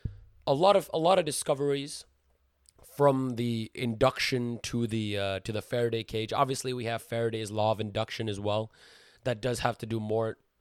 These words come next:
more to do with magnetic fields as well. But he also did a similar experiment with a magnetic, um, with magnetic induction. He, I believe he just removed a magnet. It was, I mean, it, it's, it's all there. It's all there. Just different discoveries. These guys have a lot of discoveries, as Parker said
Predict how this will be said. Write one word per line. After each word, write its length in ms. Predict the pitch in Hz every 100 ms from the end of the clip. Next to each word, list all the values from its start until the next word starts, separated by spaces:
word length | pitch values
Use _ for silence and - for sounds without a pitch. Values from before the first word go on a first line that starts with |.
| -
more 240 | 113 123
to 60 | 120
do 140 | 107 117
with 140 | 113
magnetic 440 | 104 101 107 107 -
fields 340 | 113 110 104
as 100 | 98
well. 260 | 104 107 - - - -
But 100 | 143
he 120 | 143 165
also 280 | 185 - 175
did 120 | 160
a 60 |
similar 400 | 156 - 165 165
experiment 500 | 151 - 139 143 139
with 140 | 131 123
a 40 |
magnetic, 640 | 120 117 107 123 120 - - _ - - -
um, 380 | 113 104 92 95
with 160 | 113
magnetic 440 | 113 110 123 135 143
induction. 440 | 139 147 165 180 _ - - _ _ _
He, 120 | -
I 100 | -
believe 280 | 120 131 127
he 80 | 123
just 240 | 120 - - _ _ _ _ _ _ _ _ _ _ _
removed 500 | 104 117 127 143 120
a 40 |
magnet. 560 | 101 101 117 139 190 - _ _ _ _ _ _ 139
It 60 |
was, 220 | 131 127 117
I 60 |
mean, 160 | 135 131
it, 120 | 139
it's, 160 | - - -
it's 140 | -
all 240 | 180 170
there. 380 | 113 107 98 90
It's 120 | 107 147
all 160 | 120
there. 240 | 95 98 98
Just 220 | 160 120
different 300 | 147 - 117
discoveries. 560 | 107 - 104 92 95 -
These 180 | 139
guys 260 | 131 135 127
have 200 | 131 113
a 100 | -
lot 340 | 113 110 113 113
of 80 | 104
discoveries, 500 | 104 - 107 107 107
as 80 |
Parker 320 | - 110 110 107
said 260 | 110 104